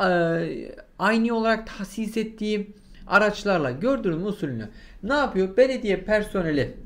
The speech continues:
belediyenin çöp kamyonuyla, belediyenin çöp küreğiyle, belediyenin, e, çöp elbisesiyle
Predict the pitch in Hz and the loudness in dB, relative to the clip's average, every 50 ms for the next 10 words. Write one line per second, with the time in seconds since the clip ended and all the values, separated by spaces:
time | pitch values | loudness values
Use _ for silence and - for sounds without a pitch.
0 | - - - - - - - - - 185 202 214 220 214 202 214 214 220 233 226 | -16 -16 -16 -16 -16 -16 -6 0 2 2 4 4 2 0 0 -2 -4 -4 -4 -6
1 | 226 - - 247 240 240 - - 190 175 165 160 160 156 156 156 151 127 117 107 | -2 2 2 2 2 2 -2 -2 0 0 0 0 0 -2 0 0 0 0 0 -2
2 | 120 - - 151 170 180 190 175 185 202 208 208 233 226 233 - - 233 254 254 | -2 -2 2 4 4 4 4 2 0 0 -2 -2 -2 -4 -6 -6 0 2 2 2
3 | 254 - - - - - - - - - - - 185 175 180 175 175 170 160 139 | 2 -2 -12 -16 -20 -20 -20 -20 -16 -8 -4 0 4 6 8 8 8 6 4 2
4 | 131 113 104 - - - - - - 143 143 170 180 196 196 185 196 208 208 214 | 0 0 -2 -4 -10 -18 -20 -20 -12 -2 2 2 4 4 2 0 0 0 0 0
5 | 226 220 220 - - - - - - - 165 160 156 156 156 156 156 151 151 151 | -2 -4 -6 -8 -14 -16 -18 -18 -12 -6 -2 0 4 6 6 6 6 6 4 2
6 | 147 147 147 147 143 - - - 226 254 269 262 - - - - - - _ _ | 2 2 2 0 0 -2 2 6 6 6 6 6 2 -8 -14 -20 -20 -20 _ _
7 | - - - - _ - - _ _ - - - - - 202 214 214 175 185 180 | -20 -20 -20 -20 _ -20 -20 _ _ -20 -20 -2 4 6 6 8 6 6 2 0
8 | - 202 190 - - - 180 165 143 127 110 95 - - | 2 2 0 0 0 0 0 0 2 2 0 -2 -4 -10